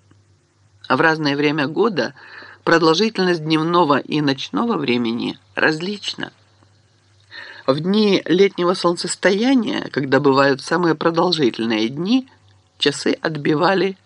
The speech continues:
семнадцать раз, а в ночное время — семь часов. Конечно, такой отсчёт времени был неудобен, и в начале восемнадцатого века Пётр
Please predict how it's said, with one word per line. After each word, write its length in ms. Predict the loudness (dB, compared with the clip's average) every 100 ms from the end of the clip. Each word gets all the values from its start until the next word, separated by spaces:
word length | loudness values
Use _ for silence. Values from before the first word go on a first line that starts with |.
| -14
семнадцать 840 | -4 -2 0 0 -2 -6 -12 -8
раз, 400 | -4 -4 -6 -16 _ _ _ _ _ -6
а 240 | 2 2
в 120 | 2 0
ночное 640 | -4 -4 0 2 2 0
время — 480 | -4 -6 -6 -10 -14 _ _ _ _ _ _
семь 480 | -14 -2 0 0 -4 -14 _ _ -8
часов. 540 | -4 -2 -2 -4 -8 _ _ _ _ _ _ _ -20 -20 -20 -20 -20 -20 -20 -20 -20 -20 -20 _ _ _ _ _ _ _ _ _ _
Конечно, 460 | 4 8 6 6 2
такой 360 | 2 4 4
отсчёт 360 | 4 2 0 2
времени 380 | 2 2 2 0
был 180 | 2 0
неудобен, 840 | 2 4 4 4 4 2 -2 -8 -14 -14
и 180 | 0 2
в 40 | 4
начале 380 | 2 4 4
восемнадцатого 840 | 4 2 0 2 0 0 0 2 2
века 340 | 2 0 0
Пётр 360 | 0 2 0 -4